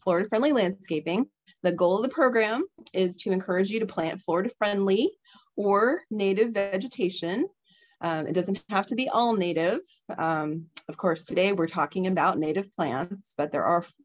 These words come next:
plenty of Florida friendly plants as well, um, that are perfectly fine to use. Um, but the goal of our program today, of course, is to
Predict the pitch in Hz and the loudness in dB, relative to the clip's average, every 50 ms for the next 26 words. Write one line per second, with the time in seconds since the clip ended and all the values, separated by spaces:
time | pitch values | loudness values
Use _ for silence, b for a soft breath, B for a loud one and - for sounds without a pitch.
0 | _ - - 165 165 180 180 175 175 180 - - 180 190 202 254 - - 240 233 | _ -8 -4 -2 0 0 0 -2 -4 -6 -2 2 2 2 2 0 0 0 0 2
1 | 226 208 202 - - 165 156 156 - - - 220 220 202 165 143 123 131 208 240 | 0 0 -2 -6 -8 -6 -6 -6 -8 -8 -8 -6 -2 0 2 2 4 2 2 -2
2 | _ B B B B B B B B 131 156 156 151 147 143 147 147 - _ _ | _ B B B B B B B B -6 -2 -2 -2 -2 -4 -6 -8 -10 _ _
3 | _ _ _ _ _ _ _ _ - - - 175 170 165 156 - 180 147 - 175 | _ _ _ _ _ _ _ _ -14 -6 -2 0 0 0 0 0 -2 -2 -2 -2
4 | - 202 196 196 - 170 165 165 165 170 190 - 226 196 185 170 165 170 180 226 | -2 -2 -2 0 0 2 2 2 2 0 0 -2 -2 0 0 2 2 2 2 0
5 | 285 294 - - - _ B B B B B B 165 160 156 151 151 156 160 - | -2 -4 -6 -8 -12 _ B B B B B B -4 -2 -2 -2 -4 -6 -8 -10
6 | - - - 175 180 165 139 - - - _ _ _ - - 180 175 185 190 180 | -14 -8 -2 2 2 2 2 2 -2 -6 _ _ _ -8 -4 -2 0 2 2 4
7 | 180 185 170 165 160 160 160 - 190 160 151 151 143 170 - 208 277 330 381 349 | 4 4 2 2 2 0 0 -2 -4 -2 -2 -4 -6 -6 -4 -2 0 0 2 2
8 | 320 247 226 202 196 - 185 175 165 170 165 - - - 175 165 165 165 - - | 2 0 0 -2 -2 -2 0 0 0 -2 -4 -6 -4 -4 -2 -2 -4 -6 -8 -6
9 | - 185 170 165 165 165 160 156 | -2 0 0 2 2 2 0 -2